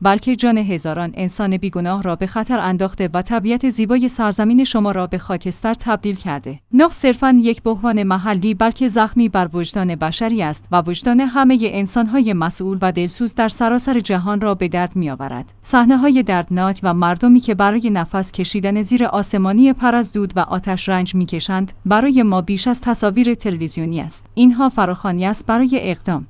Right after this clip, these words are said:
از طرف جمعیت هلال احمر جمهوری اسلامی ایران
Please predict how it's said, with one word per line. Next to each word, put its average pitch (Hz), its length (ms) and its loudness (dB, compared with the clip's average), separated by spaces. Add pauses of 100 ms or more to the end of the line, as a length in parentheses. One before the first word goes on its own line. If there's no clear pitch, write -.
(140)
از 220 180 2
طرف 247 280 2
جمعیت 196 580 -2
هلال 208 360 0
احمر 202 460 0
جمهوری 220 540 0
اسلامی 226 540 4
ایران 196 480 -2